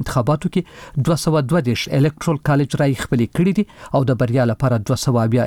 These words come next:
الکترال کالج رایې پکار دي. سږ کال د دې ټاکنو رسمي نتیجې لږ ځنډنې شوې، ځکه چې اوسني ولسمشر ډانلډ ټرمپ د انتخاباتو پر نتیجو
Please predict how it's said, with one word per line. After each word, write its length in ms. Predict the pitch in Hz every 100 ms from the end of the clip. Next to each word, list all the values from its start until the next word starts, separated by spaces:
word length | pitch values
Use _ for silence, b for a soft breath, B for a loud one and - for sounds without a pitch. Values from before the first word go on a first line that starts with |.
| 120
الکترال 360 | 120 - 120 -
کالج 260 | 120 113 -
رایې 260 | 113 117 -
پکار 280 | 139 107 -
دي. 80 | - - B - -
سږ 180 | 127 -
کال 120 | 131 135
د 60 | 139
دې 60 | 143
ټاکنو 320 | 131 170 180 165
رسمي 220 | 147 202 160
نتیجې 320 | - 120 131 117
لږ 120 | 113 143 131
ځنډنې 380 | 143 143 151 110 -
شوې، 160 | 113 - B B -
ځکه 160 | 120 - 170
چې 60 | 196
اوسني 320 | 143 - 135 127
ولسمشر 500 | 120 - 180 - 170
ډانلډ 260 | 165 165 147
ټرمپ 180 | - 156 B B B
د 140 | 135 117
انتخاباتو 500 | - 120 135 117 131
پر 160 | 110
نتیجو 340 | 117 127 110